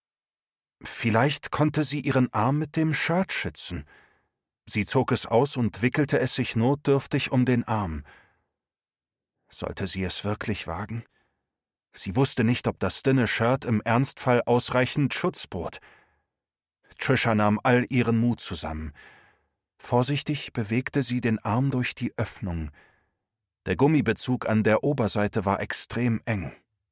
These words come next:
Beim Durchziehen ihres Arms verrutschte das Shirt. Sie ging jede Wette ein, dass Dawn das mit einkalkuliert hatte. Vermutlich würde sie das Shirt nicht wieder herausbekommen. Trisha senkte den Arm.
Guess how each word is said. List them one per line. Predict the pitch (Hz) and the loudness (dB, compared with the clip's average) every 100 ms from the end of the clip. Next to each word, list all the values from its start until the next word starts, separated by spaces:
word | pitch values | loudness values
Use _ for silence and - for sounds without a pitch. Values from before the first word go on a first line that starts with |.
| _ _ | _ _
Beim | 104 104 | -2 0
Durchziehen | 131 156 143 - 117 117 | 4 2 2 -2 0 0
ihres | 123 120 - | 2 2 2
Arms | - 127 143 | 2 2 2
verrutschte | - 123 156 - - | 2 2 2 0 -2
das | 98 87 | -2 0
Shirt. | - 92 82 - - - - _ _ _ _ - | -2 -2 -4 -8 -18 -20 -20 _ _ _ _ -12
Sie | - - 98 | -4 -2 0
ging | 104 107 | 2 2
jede | 110 127 117 | 4 4 4
Wette | 104 120 107 | 4 2 2
ein, | 98 101 | 2 2
dass | 104 - | 2 2
Dawn | - 120 135 | 2 2 4
das | 113 - | 2 2
mit | 127 - | 0 2
einkalkuliert | 127 127 - 92 - 85 87 - 95 | 2 2 0 -4 -4 -6 -6 -6 -6
hatte. | - 82 - - - _ _ _ _ _ _ _ | -6 -8 -8 -20 -20 _ _ _ _ _ _ _
Vermutlich | - 92 101 - 92 - | -10 -4 -4 -2 -4 -2
würde | 110 104 | 0 0
sie | 110 | 0
das | 98 | 0
Shirt | - 117 107 117 | 2 2 2 2
nicht | 127 - - | 2 0 -2
wieder | 127 98 | 2 2
herausbekommen. | 110 214 233 - 98 - 73 73 - _ _ _ _ _ _ _ _ _ _ _ _ - | 2 2 0 0 -4 -6 -8 -10 -14 _ _ _ _ _ _ _ _ _ _ _ _ -8
Trisha | - 113 139 131 | -2 0 0 2
senkte | 117 117 120 | 0 0 -2
den | 110 110 107 | 0 -2 -2
Arm. | 107 85 73 | -4 -4 -8